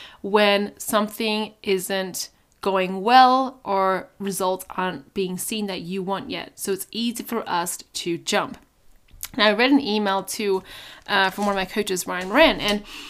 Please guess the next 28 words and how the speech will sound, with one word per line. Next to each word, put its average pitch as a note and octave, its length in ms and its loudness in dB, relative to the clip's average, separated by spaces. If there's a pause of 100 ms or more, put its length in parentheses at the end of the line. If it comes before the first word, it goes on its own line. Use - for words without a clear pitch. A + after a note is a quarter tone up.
(680)
it B3 100 0
was B3+ 140 2
a C4 40 4
late, C4 280 6
it B3 80 2
was C4 100 4
an B3+ 80 4
email C#4 260 6
that B3+ 80 0
he G#3+ 180 0
actually G3+ 260 -2
sent, F#3+ 240 -2
like, F3 160 -6
last D#3 400 -4
year, F#3 80 0
and F3 60 -2
I - 20 -4
was F3+ 100 -2
just F#3+ 160 -4
going F3+ 160 -2
through F#3 120 -6
my - 60 -6
inbox E3+ 340 -4
and F#3 100 -12
I F3+ 40 -10
saw - 300 -2
it, - 180 -6
and F#3+ 460 -4